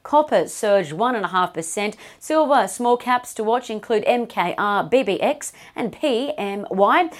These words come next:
In large caps, keep your eye on South thirty-two and B H P. And in terms of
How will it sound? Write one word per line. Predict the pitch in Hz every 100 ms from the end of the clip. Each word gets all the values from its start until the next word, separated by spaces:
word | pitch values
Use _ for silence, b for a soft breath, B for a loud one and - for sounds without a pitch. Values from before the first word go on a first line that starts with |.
| B B
In | - 226
large | 220 220 220
caps, | - 294 -
keep | - 254 214
your | 214
eye | - 247 240
on | 170 175
South | 202 175 175
thirty-two | 175 175 254 247
and | 220 185
B | 214
H | 214 -
P. | 240 226 B B B
And | 311
in | 302
terms | 269 330 359
of | 302